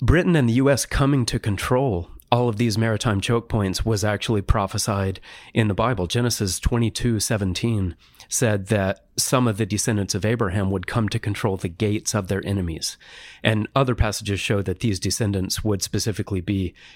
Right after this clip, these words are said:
Ephraim and Manasseh, which today are Britain and America. So that prophecy was fulfilled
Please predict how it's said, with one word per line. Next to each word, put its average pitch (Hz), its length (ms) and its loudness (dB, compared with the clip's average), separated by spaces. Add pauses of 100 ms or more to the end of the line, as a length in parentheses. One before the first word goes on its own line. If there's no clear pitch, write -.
(120)
Ephraim 98 640 0 (200)
and 98 160 2
Manasseh, 92 380 0
which 101 320 -2
today 98 320 0
are 87 160 -2
Britain 95 280 -2
and 90 140 -2
America. 90 480 -4 (380)
So 107 320 0 (200)
that 135 220 0
prophecy 143 400 2
was 123 320 2
fulfilled 110 640 0